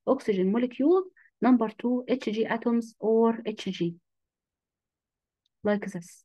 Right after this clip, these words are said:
like this in this, uh, picture. Decomposition of mercury oxide by thermal energy or by heat.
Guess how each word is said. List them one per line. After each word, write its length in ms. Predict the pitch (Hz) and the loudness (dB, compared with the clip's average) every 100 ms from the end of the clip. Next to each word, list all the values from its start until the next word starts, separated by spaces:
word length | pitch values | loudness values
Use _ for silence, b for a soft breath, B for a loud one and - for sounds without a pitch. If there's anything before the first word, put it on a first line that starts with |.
| - | -6
like 220 | 214 220 | -4 -2
this 240 | 196 175 - | -2 -4 -4
in 120 | 202 | -2
this, 280 | 196 208 - - | -2 -4 -8 -8
uh, 100 | 180 | -8
picture. 240 | 175 175 - - - _ _ B B _ - | -6 -10 -14 -16 -18 _ _ B B _ -2
Decomposition 720 | 233 233 202 185 202 208 180 | -2 0 0 0 -2 -2 -4
of 80 | 175 - | -6 -2
mercury 340 | 208 208 180 175 | -2 0 -4 -4
oxide 540 | 180 - 240 277 202 | -4 -2 2 2 0
by 440 | 190 196 214 254 320 320 B _ _ | 0 2 4 4 4 0 B _ _
thermal 320 | 233 214 196 185 | 2 2 0 -2
energy 360 | 233 233 208 | -2 -2 -4
or 160 | - 208 | -4 -2
by 240 | 185 196 | 0 0
heat. 380 | 196 233 220 180 | 0 -2 -4 -4